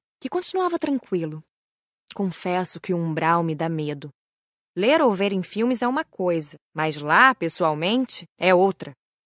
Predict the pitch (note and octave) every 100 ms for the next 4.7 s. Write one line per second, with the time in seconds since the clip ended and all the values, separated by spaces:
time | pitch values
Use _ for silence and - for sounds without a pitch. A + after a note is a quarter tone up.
0 | _ _ F3 G#3+ E4 E4+ - B3+ B3 A3
1 | G#3 F#3 A#3 - F3+ E3+ E3 E3+ D#3+ D#3+
2 | D#3+ D3+ - _ _ _ _ _ _ _
3 | _ _ _ D#4+ D#4 - D#4+ D#4 - C#4+
4 | C#4+ G3+ D#3 C3+ C#3+ - -